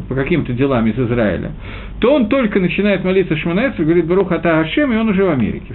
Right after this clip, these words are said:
Всё, он уже там решает какие-то проблемы своего бизнеса, он уже всё, ему не надо ни лошадей, ни самолётов, всё отлично. Бедвар Хашем он пропадает туда, куда ему надо. Молитва — это очень опасная вещь. Мы, мы успеваем отвлечься и думать на самые различные темы.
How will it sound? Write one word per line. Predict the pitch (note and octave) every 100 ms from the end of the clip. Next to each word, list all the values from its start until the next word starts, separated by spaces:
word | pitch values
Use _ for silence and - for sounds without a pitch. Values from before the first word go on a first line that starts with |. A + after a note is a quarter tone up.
| -
Всё, | C3
он | A#2+
уже | C#3+ D#3
там | D3
решает | C3+ B2 F3+ -
какие-то | B2+ A#2+
проблемы | B2 B2+ C3+ C3 G#2+
своего | C3+ A#2+
бизнеса, | E3 A#3 F#3 D3+ D#3
он | D#3
уже | D3+ D3
всё, | A2+
ему | F#2+ C#3
не | D#3+
надо | D3+ G#2+
ни | A#2 E3+ D3+ - -
лошадей, | C#3+ D#3 D#3 D3 F#3 D#3+
ни | C#3+
самолётов, | C#3+ D3+ G3 E3+ D3
всё | F#3
отлично. | F3+ - F2 -
Бедвар | G#2+ D3 F#3+ F#3
Хашем | E3+ G#3+
он | F#3+ F3+
пропадает | C3+ C#3 D3 D3
туда, | C#3 C3+
куда | C3+ A#2
ему | A2+ G2+
надо. | B1+ - - - - - - - -
Молитва — | D3 A3+ D4+ -
это | F3+ G3
очень | F3+
опасная | F3+ F3+ E3 D#3+ D3
вещь. | A#2 G2+
Мы, | C3+ D3+
мы | - D#3
успеваем | D3+ F#3 G3 F3+
отвлечься | C#3 - F3+ A3 - D#3+
и |
думать | D3 D#3+ D3
на | B2+
самые | D3 C3+ B2
различные | A#2 A#2 A2+ G#2+ G#2
темы. | -